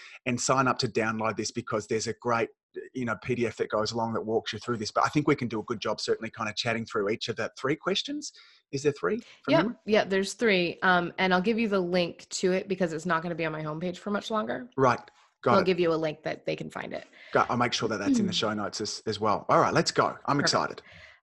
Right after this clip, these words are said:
Speaker 2: Um, so the framework's called the Trailblazing Trifecta. Hold on, let me get a sip of water. <clears throat> All right, losing my voice here. Um, so it's called the Trailblazing Trifecta, so it has three parts.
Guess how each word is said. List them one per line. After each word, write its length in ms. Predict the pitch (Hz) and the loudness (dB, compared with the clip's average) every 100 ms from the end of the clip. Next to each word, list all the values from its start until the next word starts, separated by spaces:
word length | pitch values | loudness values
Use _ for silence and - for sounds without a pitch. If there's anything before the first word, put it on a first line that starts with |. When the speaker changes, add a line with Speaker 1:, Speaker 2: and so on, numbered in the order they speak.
| _ | _
Speaker 2:
Um, 480 | 208 196 185 185 185 | 4 6 4 0 -6
so 320 | - 220 214 | 2 6 8
the 100 | 214 | 6
framework's 440 | 214 254 277 330 - | 4 4 4 0 2
called 200 | 208 190 | 2 2
the 60 | |
Trailblazing 480 | 185 185 175 175 202 | 2 2 2 0 0
Trifecta. 560 | 202 208 208 - - 165 _ | 0 0 -2 -4 -6 -8 _
Hold 140 | 175 165 | -10 -10
on, 80 | 175 | -8
let 80 | |
me 140 | 185 180 _ _ | -10 -12 _ _
get 100 | - _ _ | -20 _ _
a 40 | - | -20
sip 160 | - | -16
of 40 | - | -12
water. 220 | - 185 _ _ _ _ _ _ _ _ _ _ _ _ - - _ _ _ _ _ _ _ _ - 196 - | -12 -14 _ _ _ _ _ _ _ _ _ _ _ _ -20 -20 _ _ _ _ _ _ _ _ -20 -12 -10
<clears throat> 240 | 208 - | -8 0
All 260 | 240 202 170 151 _ _ - | 2 2 0 -8 _ _ -8
right, 120 | 165 - _ - | -8 -10 _ -2
losing 180 | 196 180 | 0 2
my 80 | 160 | -2
voice 220 | - - | -6 -14
here. 140 | - - - - - - - - | -20 -20 -20 -20 -18 -18 -12 0
Um, 540 | 180 165 170 - 180 - _ _ _ _ _ _ _ _ | 4 4 2 -8 -12 -18 _ _ _ _ _ _ _ _
so 120 | - | -2
it's 80 | 214 | 0
called 200 | 233 233 | 4 2
the 40 | |
Trailblazing 500 | 240 220 196 190 190 | 4 4 4 2 0
Trifecta, 480 | 190 202 190 160 165 | 0 -2 -2 -4 -6
so 120 | 156 | -4
it 40 | 165 | -4
has 200 | 160 160 | -4 -4
three 180 | 151 143 | -4 -2
parts. 420 | - - - | -4 -6 -14